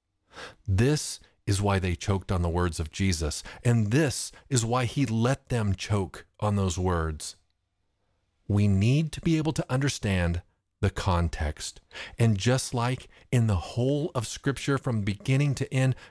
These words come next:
God requires faith alone for us to be saved. Just like Abraham believed God and it was counted to him as righteousness, we only need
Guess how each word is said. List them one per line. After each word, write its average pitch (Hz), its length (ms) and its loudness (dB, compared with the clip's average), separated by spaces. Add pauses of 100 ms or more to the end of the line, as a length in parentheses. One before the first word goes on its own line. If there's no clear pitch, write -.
(100)
God 127 280 0
requires 110 640 -2 (120)
faith 131 340 0 (280)
alone 117 520 0
for 95 300 -4
us 104 260 -2
to 98 100 -4
be 95 140 2
saved. 78 540 -2 (580)
Just 131 300 2
like - 300 0
Abraham 110 540 2
believed 104 720 2
God 80 320 0
and 92 140 4
it 120 100 0
was 117 180 0
counted 117 560 -2
to 98 120 0
him 98 160 2
as 90 140 -2
righteousness, 90 800 -2 (800)
we 123 220 2 (100)
only 180 400 2
need 147 320 0